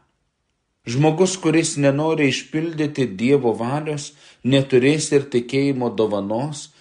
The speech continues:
įgalinančios jį arba ją tą valią išpildyti. Tikėjimas kaip Dievo dovana nėra ir negali būti mūsų asmeniniu pasiekimu ar laimėjimu.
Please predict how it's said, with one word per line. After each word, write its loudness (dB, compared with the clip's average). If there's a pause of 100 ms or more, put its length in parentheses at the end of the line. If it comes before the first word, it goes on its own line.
(180)
įgalinančios -2
jį -6 (120)
arba 0
ją -4 (540)
tą 0
valią -2
išpildyti. -10 (960)
Tikėjimas 2
kaip 2
Dievo 4
dovana -2 (280)
nėra 2
ir -2
negali 0
būti -4
mūsų -4
asmeniniu -4
pasiekimu -6
ar -6
laimėjimu. -6